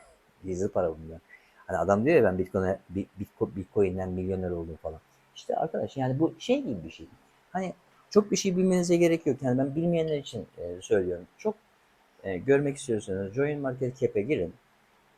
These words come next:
E, bakın hani, e, bu şey kaç paradan başlamış? Grafik nerelere kadar çıkmış? Bu çıktığı grafiğin olduğu yere tekrardan çıkıyor, biliyor musunuz? Daha fazlasına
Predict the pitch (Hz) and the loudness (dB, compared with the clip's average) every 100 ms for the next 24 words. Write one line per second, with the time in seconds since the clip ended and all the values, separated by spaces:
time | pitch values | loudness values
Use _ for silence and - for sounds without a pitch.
0 | _ - - 170 277 277 101 - 127 127 | _ -8 -6 2 2 2 -6 -6 -2 -2
1 | 110 123 120 127 185 180 - _ - 107 | -2 -2 -2 2 2 2 -2 _ -16 -4
2 | 160 160 180 175 - 113 95 85 85 - | 0 0 0 0 4 6 4 0 -4 -6
3 | 82 - - _ _ 123 143 147 151 147 | -14 -16 -20 _ _ 0 0 0 4 6
4 | 120 104 85 78 - - - _ _ _ | 6 4 0 -2 -10 -20 -20 _ _ _
5 | 165 165 214 - 208 190 175 190 190 185 | -2 0 -2 0 2 4 4 4 2 2
6 | 156 160 175 170 160 165 160 127 135 135 | 4 6 6 4 4 4 6 4 4 -2
7 | - 98 107 127 - 85 95 101 98 87 | -2 -2 0 -6 -8 0 4 4 4 -2
8 | 82 85 | -4 -14